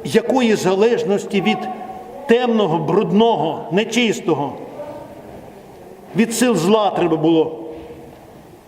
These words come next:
потрапити? В яку залежність?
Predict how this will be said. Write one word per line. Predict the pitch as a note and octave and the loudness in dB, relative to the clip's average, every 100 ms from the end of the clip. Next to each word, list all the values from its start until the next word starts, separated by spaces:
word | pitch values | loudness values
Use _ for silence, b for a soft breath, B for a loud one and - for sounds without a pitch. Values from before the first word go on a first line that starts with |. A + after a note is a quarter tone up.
| - - - - - - - - - - - - - - - | -20 -20 -20 -20 -20 -20 -20 -20 -20 -20 -20 -20 -20 -20 -12
потрапити? | - D#3 F3 C3+ B2+ - - - - - - - C#3+ | -4 0 0 -2 -6 -12 -14 -18 -20 -20 -20 -16 -2
В | |
яку | F#3 - A3+ | 0 2 2
залежність? | F3 G3 G3 - - | 2 2 0 -2 -10